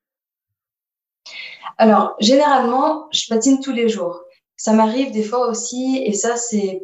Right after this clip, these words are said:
pas à intervalles réguliers. En fait, j'essaie d'écouter mon corps et de voir comment il se sent. Et si je sens qu'il y a une trop grande fatigue, euh, j'hésite pas à me reposer, euh, deux nuits.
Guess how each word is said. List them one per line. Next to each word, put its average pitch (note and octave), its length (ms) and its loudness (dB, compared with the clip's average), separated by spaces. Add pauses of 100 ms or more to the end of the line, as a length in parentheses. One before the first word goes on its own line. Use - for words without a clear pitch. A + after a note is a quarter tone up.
pas B3+ 400 2
à G3 160 -2
intervalles G3+ 400 -4
réguliers. G#3 420 0
En A3+ 140 -2
fait, A#3 180 -2
j'essaie G3+ 280 -4
d'écouter A3 420 -2
mon G#3+ 160 0
corps A#3 240 -4
et G#3 40 -6
de G3 120 -6
voir A3 360 -4
comment G#3 220 -2
il G#3 100 -2
se - 140 -6
sent. - 240 -6 (460)
Et G#3+ 80 0
si B3 160 0
je G#3+ 120 0
sens A3+ 220 -2
qu'il G3+ 100 -8
y - 20 -6
a - 20 -8
une F#3+ 80 -10
trop G3+ 140 -6
grande G#3 200 -2
fatigue, G#3+ 720 -4
euh, F3+ 300 0
j'hésite G3+ 400 -2
pas A3 120 2
à G#3+ 100 0
me G3 40 -4
reposer, G3 680 -4
euh, E3+ 160 2
deux G3+ 180 0
nuits. G#3+ 380 0